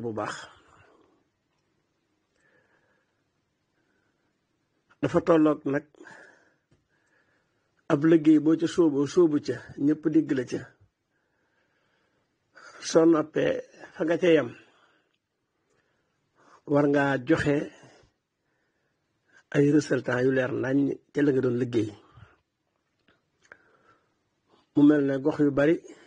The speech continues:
Yàlla dimbali nanu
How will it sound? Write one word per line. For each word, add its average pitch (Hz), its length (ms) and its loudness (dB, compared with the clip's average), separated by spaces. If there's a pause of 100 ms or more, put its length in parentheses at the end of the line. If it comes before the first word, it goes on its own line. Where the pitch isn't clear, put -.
(1500)
Yàlla 139 300 2
dimbali 151 460 2
nanu 139 280 0